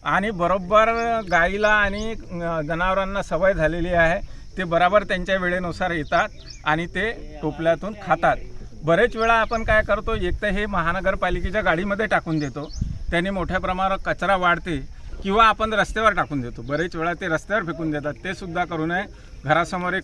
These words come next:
टोपलं आपल्याला त्याच्यामध्ये ठेवता येईल, अशा पद्धतीचे उपक्रम या ठिकाणी राबवत आहे. आणि ही वेळ येऊच नये, परंतु अमरावती शहरामध्ये हे काम आम्ही दरवर्षी करत राहू. अमरावतीकर जनतेने यापासून बोध घ्यावा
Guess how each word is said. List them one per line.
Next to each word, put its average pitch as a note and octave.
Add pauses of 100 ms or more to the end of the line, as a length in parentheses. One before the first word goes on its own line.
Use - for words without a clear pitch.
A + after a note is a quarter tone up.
टोपलं F3+
आपल्याला E3
त्याच्यामध्ये D#3
ठेवता C#3+
येईल, F3+ (380)
अशा D3+
पद्धतीचे D#3
उपक्रम D3+
या D3+
ठिकाणी D3+
राबवत D3
आहे. F3 (440)
आणि F#3
ही E3+
वेळ G#3
येऊच A3
नये, E3 (640)
परंतु F3+ (100)
अमरावती E3
शहरामध्ये E3+
हे E3
काम E3
आम्ही E3
दरवर्षी D3
करत -
राहू. D#3+ (560)
अमरावतीकर E3
जनतेने D#3+
यापासून D#3
बोध D3
घ्यावा D#3+